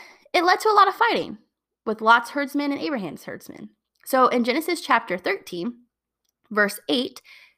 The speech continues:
Abraham said, "Lis-, listen, let's not have any fighting between you and me, Lot, or between your herders and mine, for we are like brothers." Verse nine says,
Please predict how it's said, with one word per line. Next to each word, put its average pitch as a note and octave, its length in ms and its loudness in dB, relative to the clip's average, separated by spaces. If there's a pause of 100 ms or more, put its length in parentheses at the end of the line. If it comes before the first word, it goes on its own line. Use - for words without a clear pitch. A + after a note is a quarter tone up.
(160)
Abraham D#4+ 400 4
said, F3 460 -6 (840)
"Lis-, C#4+ 320 -4
listen, A#3 400 -2 (440)
let's D4+ 240 -4
not F#4 160 0
have C#4 280 -2
any A#3+ 200 0
fighting F#3 380 2
between E3 300 -4
you D#3 160 -4
and D3 120 -8
me, A2 280 -12 (280)
Lot, - 380 -12 (320)
or A3 100 2
between A3 320 0
your G#3 180 0
herders B3 440 -2
and F3+ 140 -4
mine, D#3+ 240 -10 (520)
for B3 220 8
we A#3 540 6 (400)
are D4+ 260 6
like F#3+ 720 -2 (480)
brothers." G#3 840 0 (480)
Verse G3+ 240 -2
nine G3 200 0
says, E3 300 -10